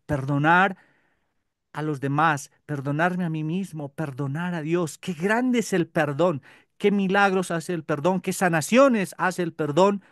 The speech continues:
Lo hemos visto en las charlas que hemos dado sobre el perdón, en los testimonios que nos dan sobre el perdón.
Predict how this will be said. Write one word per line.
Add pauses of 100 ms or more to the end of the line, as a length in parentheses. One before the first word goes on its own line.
(100)
Lo
hemos (220)
visto
en
las
charlas
que
hemos
dado (140)
sobre
el
perdón, (240)
en
los
testimonios
que
nos
dan
sobre
el
perdón.